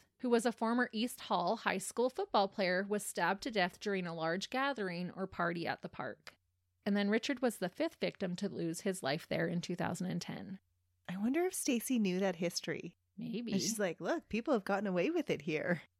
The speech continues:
Speaker 1: I wouldn't put it past her, to be honest.
Speaker 2: Where is a good spot to do a hired hit?
Speaker 1: The park was closed for a while after Richard's death, but has since reopened. Some improvements have been made to the park.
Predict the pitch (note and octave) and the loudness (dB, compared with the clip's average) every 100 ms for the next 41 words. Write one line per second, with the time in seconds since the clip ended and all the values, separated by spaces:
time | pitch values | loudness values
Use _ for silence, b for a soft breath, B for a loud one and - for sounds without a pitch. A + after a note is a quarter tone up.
0 | _ - G3 A3+ G3+ A3 - F3+ C4 - | _ -2 0 0 2 0 2 0 0 -4
1 | D3 - - A#3 F3+ G#3+ - - - _ | -4 -4 0 0 0 -4 -6 -10 -16 _
2 | - E4+ F4+ D4+ G#3 G3 C4+ - - G3+ | -4 0 0 0 -2 -2 -2 -2 -2 0
3 | G3 - - G3 F3+ F3+ F#3 G#3 G#3+ G#3+ | 0 -6 -4 0 0 -2 -2 -2 0 -2
4 | F3+ E3 F3 F3+ F3 - - - _ _ | 0 0 0 0 -2 -2 -6 -18 _ _
5 | _ _ - A3 A3+ A#3+ G3 F#3+ - G#3+ | _ _ -4 2 2 4 2 0 4 4
6 | G#3 - A3+ G#3+ F3 F#3 F#3+ F3 - G3 | 4 2 0 2 4 4 4 2 0 -4
7 | F3 - A#3+ A3+ - B3 D#4+ - B3+ B3+ | -4 -4 -6 -6 0 0 0 -6 0 0
8 | A#3 C4+ - B3 - A#3+ F#3+ F#3+ - - | 2 -2 0 -2 -2 -2 -2 -2 -6 -10
9 | - - _ _ _ - - B3+ F4 F#4+ | -14 -18 _ _ _ -8 0 0 0 -2
10 | B3+ A#3 G#3+ - F#3+ F#3+ A3 F#3+ F#3 F#3+ | -2 0 -4 0 0 2 0 0 -2 -2
11 | F#3+ - - - - | -6 -4 -4 -4 -10